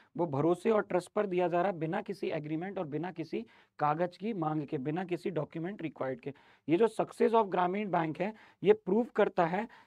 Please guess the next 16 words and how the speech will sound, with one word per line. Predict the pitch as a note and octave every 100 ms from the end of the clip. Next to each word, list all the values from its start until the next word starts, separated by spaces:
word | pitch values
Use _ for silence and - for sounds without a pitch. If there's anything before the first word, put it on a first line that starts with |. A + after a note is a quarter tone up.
| -
कि | G3
जो | A#3+
पुअर | - G3 A#3
needed | A3 G#3 G#3+ G3+
access | F#3+ - G3 G#3
to |
financial | F#3+ F3+ F3+ F#3 G3+
services, | F#3 E3+ F#3
जो | G3 G3
पुअर | - F3+ A3
से | A3 G#3
उनको | F#3+ G3
फाइनेंशियल | E3+ E3 F3+ F#3+
सर्विसेज | F3 D#3+ E3 E3+
चाहिए | - D3 D#3 E3+
है, | G#3+